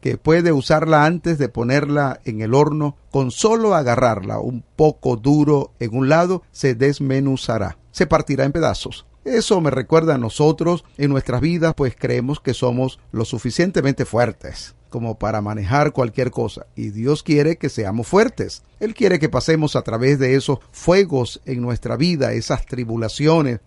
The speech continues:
que experimentemos y mantengamos nuestra confianza y fe en Él, para que cuando pasemos a través de esas pruebas de fuego,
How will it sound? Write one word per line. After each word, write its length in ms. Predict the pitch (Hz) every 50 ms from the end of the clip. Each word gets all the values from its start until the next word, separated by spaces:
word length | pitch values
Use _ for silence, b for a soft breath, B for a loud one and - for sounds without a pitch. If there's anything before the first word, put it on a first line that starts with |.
| _
que 100 | - 156
experimentemos 1040 | 139 123 - - 131 131 120 117 117 113 110 - 156 160 165 165 165 156 156 143 -
y 60 | 131
mantengamos 840 | 127 120 117 113 107 - 113 113 113 113 135 143 143 143 139 131 - _ _ -
nuestra 300 | 131 131 - - 123 117
confianza 600 | - 127 123 110 - - 160 180 196 - - 143
y 60 | 127
fe 220 | 110 - 147 147 135
en 100 | 131 143
Él, 240 | 147 135 120 107
para 280 | - - 117 113 117 107
que 260 | - 117 110 104 104 _ -
cuando 320 | - 151 143 135 139 131
pasemos 480 | - 143 131 - 226 240 240 226 - -
a 60 | 147
través 360 | - 127 113 113 139 151 151
de 160 | 139 127 120
esas 220 | 123 120 - 120 -
pruebas 460 | - - 135 147 151 135 135 123 110
de 100 | 107 98
fuego, 480 | - - 160 175 185 180 202 196 180